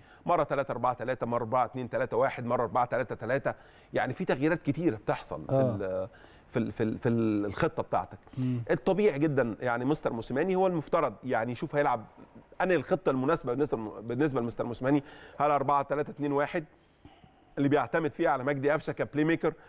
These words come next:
Speaker 1: ودي الطريقه الانسب من وجهه نظري في الوقت الحالي،
Speaker 2: مم.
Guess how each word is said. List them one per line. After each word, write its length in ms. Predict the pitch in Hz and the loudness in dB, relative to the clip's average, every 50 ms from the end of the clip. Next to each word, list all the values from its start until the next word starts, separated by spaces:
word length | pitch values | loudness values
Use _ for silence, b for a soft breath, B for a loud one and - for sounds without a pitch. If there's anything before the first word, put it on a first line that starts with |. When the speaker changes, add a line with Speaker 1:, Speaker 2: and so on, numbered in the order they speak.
| B B B B B | B B B B B
Speaker 1:
ودي 140 | - 139 170 | 2 2 4
الطريقه 380 | 202 151 - 165 160 190 185 170 | 4 4 2 2 4 4 4 4
الانسب 400 | 170 180 180 160 - 151 127 123 | 4 2 0 0 0 -4 -2 -2
من 80 | 135 | -2
وجهه 160 | 151 143 143 139 143 | -2 -2 -2 0 0
نظري 240 | 139 131 143 131 117 | 0 0 0 -2 -2
في 80 | - | 0
الوقت 220 | 131 147 147 - 120 | 2 2 2 2 0
الحالي، 340 | - - 135 147 160 180 - _ - | -6 -2 0 0 0 -2 -6 _ -4
Speaker 2:
مم. 260 | 147 147 139 123 110 | -2 0 0 0 -2